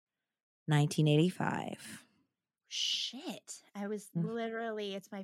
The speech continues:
Speaker 2: first Christmas
Speaker 1: It's your
Speaker 2: Eve.
Speaker 1: first Christmas.
Speaker 2: Christmas Eve, yeah.
Speaker 1: And while you were an adorable infant,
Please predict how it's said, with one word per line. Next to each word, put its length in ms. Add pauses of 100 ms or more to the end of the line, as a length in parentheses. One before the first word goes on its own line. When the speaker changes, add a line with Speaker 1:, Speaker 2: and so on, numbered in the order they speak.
Speaker 2:
first 380
Christmas 340
Speaker 1:
It's 140
your 80
Speaker 2:
Eve. 80
Speaker 1:
first 340
Christmas. 720
Speaker 2:
Christmas 120 (100)
Eve, 480
yeah. 120 (720)
Speaker 1:
And 160
while 200
you 680
were 220
an 100
adorable 800
infant, 840